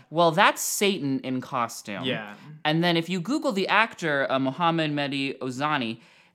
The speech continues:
Speaker 1: uh, he looks a lot like Obama naturally.
Speaker 2: Mm-hmm. Not
Speaker 1: Um,
Speaker 2: without all that makeup and stuff that's
Speaker 1: No,
Speaker 2: going
Speaker 1: no,
Speaker 2: on.
Speaker 1: even without the makeup and stuff, he, you, he could
Speaker 2: He
Speaker 1: be an Ob-,
Speaker 2: legitimately
Speaker 1: Obama
Speaker 2: does
Speaker 1: impersonator.
Speaker 2: look
Speaker 1: Yeah.
Speaker 2: a little bit, okay.
Speaker 1: Uh, I, I was, 'cause I was like,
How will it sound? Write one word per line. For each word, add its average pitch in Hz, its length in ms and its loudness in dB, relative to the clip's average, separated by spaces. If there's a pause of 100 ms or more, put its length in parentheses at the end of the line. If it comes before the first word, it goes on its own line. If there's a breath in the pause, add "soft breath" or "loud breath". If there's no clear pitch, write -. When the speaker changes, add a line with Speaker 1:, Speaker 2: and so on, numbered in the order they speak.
Speaker 1:
uh, 139 140 -4
he 226 180 0
looks 196 300 2
a 165 80 4
lot 135 480 8
like 123 320 -2 (420)
Obama 120 560 2
naturally. 117 580 -4
Speaker 2:
Mm-hmm. 147 400 -8 (220)
Not 123 380 4
Speaker 1:
Um, 139 80 0
Speaker 2:
without 135 320 2
all 123 140 0
that 117 120 -4
makeup 120 400 -6
and 127 180 -10
stuff 127 300 -6
that's 160 140 2
Speaker 1:
No, 175 80 4
Speaker 2:
going 143 180 0
Speaker 1:
no, 185 80 8
Speaker 2:
on. 143 60 6
Speaker 1:
even 233 240 6
without 220 240 6
the 196 80 2
makeup 170 320 4
and 147 120 -2
stuff, - 300 -2
he, 147 300 -6
you, 147 220 -6
he 160 180 -6
could 160 140 -2
Speaker 2:
He 151 100 0
Speaker 1:
be 143 80 0
an 147 80 4
Ob-, 117 80 2
Speaker 2:
legitimately 131 420 4
Speaker 1:
Obama 123 100 6
Speaker 2:
does 123 240 2
Speaker 1:
impersonator. 120 440 -6
Speaker 2:
look - 80 -12 (140)
Speaker 1:
Yeah. 143 100 -2
Speaker 2:
a - 20 -8
little 127 180 -6
bit, 127 200 -4 (100)
okay. 117 240 -10 (560 soft breath)
Speaker 1:
Uh, 139 140 6
I, 156 240 8
I 156 140 8
was, 165 160 4
'cause 170 160 0
I 180 140 8
was 170 180 4
like, 131 320 0